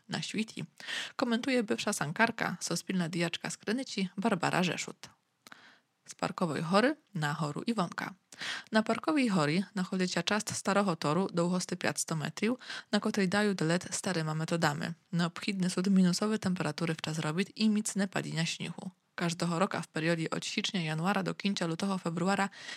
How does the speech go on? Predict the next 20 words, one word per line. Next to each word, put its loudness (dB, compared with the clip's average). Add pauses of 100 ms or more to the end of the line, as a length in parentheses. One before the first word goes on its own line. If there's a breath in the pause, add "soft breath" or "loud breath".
(160 loud breath)
jest 0
hosnowany 2
młodymi 2
adeptami 2
sankarstwa. 2
Prochodzą 0 (120)
hen 4
zmagania 2
zagłębnopolskich 0
olimpiad 2
młodzieży 0
w -4
zimowych 0
sportach, -2 (360 loud breath)
czempionat 0
Polski, 2
a 2
też -2
międzynarodne 2
zmagania -2